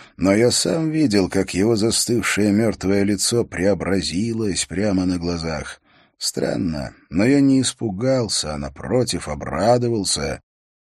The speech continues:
и почувствовал себя увереннее.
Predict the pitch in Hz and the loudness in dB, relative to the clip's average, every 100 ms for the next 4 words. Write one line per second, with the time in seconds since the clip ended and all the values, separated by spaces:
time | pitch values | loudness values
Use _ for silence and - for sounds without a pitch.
0 | _ 90 104 131 127 - 117 - 117 113 | _ 0 4 2 2 0 -2 -2 0 0
1 | - 117 107 104 98 90 78 65 58 58 | 0 -2 -2 0 0 -2 -4 -8 -10 -14
2 | 57 50 | -14 -14